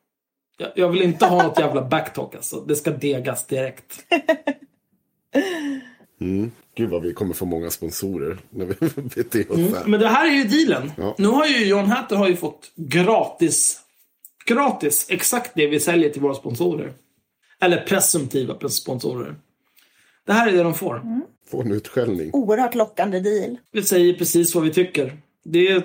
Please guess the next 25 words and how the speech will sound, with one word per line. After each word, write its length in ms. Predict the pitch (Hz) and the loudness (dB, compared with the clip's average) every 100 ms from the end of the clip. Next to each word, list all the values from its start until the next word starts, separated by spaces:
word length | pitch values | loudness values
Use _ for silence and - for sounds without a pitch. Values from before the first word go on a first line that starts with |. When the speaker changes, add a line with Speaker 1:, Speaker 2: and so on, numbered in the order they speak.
| - | 2
Speaker 1:
det 100 | 185 | 2
är 40 | |
som 260 | 190 185 185 | 2 0 2
att, 380 | 180 165 156 170 - _ _ _ _ 175 | 2 2 0 -4 -14 _ _ _ _ -2
det 80 | 190 | -2
är 220 | 196 220 | 0 0
som 200 | - 226 | 2 2
att 60 | |
spela 280 | - 190 175 | 2 2 4
rysk 340 | 156 175 - 143 | 4 2 0 2
roulette 380 | 160 185 139 | 2 2 -2
med 100 | 147 | -2
sitt 180 | 147 143 | -2 0
varumärke. 520 | 151 139 143 165 - - | 2 2 2 -2 -4 -10
Speaker 3:
<laughs> 1160 | - - - - _ _ _ _ - - - - | -14 -8 -8 -8 _ _ _ _ -8 -4 -4 0
Och 80 | 110 | 0
det 100 | 147 | 4
vet 280 | 139 123 | 2 2
man 100 | 110 | 0
ju 80 | 104 | 0
att 80 | 101 | 0
det 80 | 117 | 0
vill 240 | 113 104 | 0 2
ju 120 | 95 98 - | 0 0 -2
alla 520 | 120 98 113 104 | -2 0 2 0